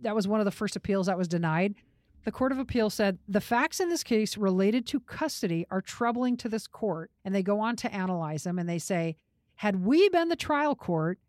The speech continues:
we might have made a somewhat different finding," because remember, the trial judge said,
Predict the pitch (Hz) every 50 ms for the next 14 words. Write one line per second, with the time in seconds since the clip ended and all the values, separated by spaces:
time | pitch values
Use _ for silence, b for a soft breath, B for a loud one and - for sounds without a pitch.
0 | _ _ _ _ _ _ _ - 220 262 277 254 247 269 320 349 269 226 247 254
1 | 185 180 190 185 180 175 180 190 - - _ _ _ _ _ _ - 214 - -
2 | - 262 247 247 247 262 240 196 190 220 214 - - 214 202 - - - - 214
3 | 190 185 175 165 156 151 - 180 175 180 175 208 190 185 190 190 196 190 185 190
4 | 180 180 - - 208 190 180 180 165 - 185 175 180 - - - 196 180 175 170
5 | 170